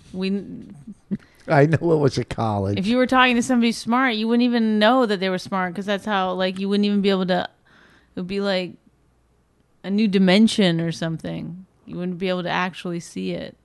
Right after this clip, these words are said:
Speaker 2: I know smart people when I talk to smart people.
Speaker 1: Okay.
Speaker 2: Norton's smart. When I talk to, Norton's very smart. Uh,
Speaker 1: But no, but Norton
Speaker 2: Bobby.
Speaker 1: again is, he's, he's, he's
Speaker 2: Norton's
Speaker 1: not,
Speaker 2: smart.
Speaker 1: he's neither,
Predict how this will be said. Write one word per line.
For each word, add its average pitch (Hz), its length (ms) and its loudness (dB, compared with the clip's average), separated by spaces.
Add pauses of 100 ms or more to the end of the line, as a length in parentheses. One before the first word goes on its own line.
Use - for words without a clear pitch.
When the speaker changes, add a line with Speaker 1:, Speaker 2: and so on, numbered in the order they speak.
(140)
Speaker 2:
I 131 180 -2
know 151 200 -2
smart 123 380 -4
people 104 260 2
when 104 100 0
I 101 80 0
talk 98 260 -2
to - 80 -12
smart 92 380 -6
people. 90 420 -6 (380)
Speaker 1:
Okay. 330 320 -12 (100)
Speaker 2:
Norton's 123 360 4
smart. 90 520 -4
When 104 140 -2
I 107 80 2
talk 110 240 0
to, 120 80 -6
Norton's 113 380 2
very 123 260 6
smart. 92 420 -4 (640)
Uh, 95 640 2 (160)
Speaker 1:
But 247 160 -2
no, 240 220 6
but 233 220 6
Norton 247 260 6
Speaker 2:
Bobby. 277 280 8
Speaker 1:
again - 160 8
is, 240 200 6
he's, 240 260 8
he's, 240 500 4
he's 143 120 0
Speaker 2:
Norton's 151 260 8
Speaker 1:
not, 254 220 8
Speaker 2:
smart. 90 140 -2 (380)
Speaker 1:
he's 247 360 -2
neither, 247 680 0